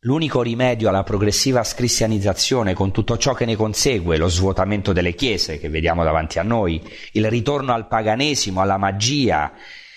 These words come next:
l'avvento del transumanesimo, che è il contrario dell'incarnazione, cioè l'uomo che vuole andare oltre e essere Dio, non Dio che, eh, diviene uomo e noi, diciamo,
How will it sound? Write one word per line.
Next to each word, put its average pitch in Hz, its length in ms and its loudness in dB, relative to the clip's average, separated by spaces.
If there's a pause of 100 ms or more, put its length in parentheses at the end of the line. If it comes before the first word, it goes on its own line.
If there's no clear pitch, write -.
(420)
l'avvento 143 560 -2
del 131 220 0
transumanesimo, 151 1300 0
che 107 120 0
è - 20 2
il 113 80 -4
contrario 135 440 -2
dell'incarnazione, 120 1000 0
cioè 104 160 0
l'uomo 131 380 0
che 117 120 -2
vuole 110 260 0
andare 123 420 0
oltre 123 840 0
e 113 120 2
essere 113 520 0
Dio, 95 600 0 (320)
non 131 280 0
Dio 110 320 0
che, - 460 -2
eh, - 160 -4
diviene 101 400 0
uomo 101 640 -2
e 104 80 2
noi, 107 580 -2 (540)
diciamo, 104 760 0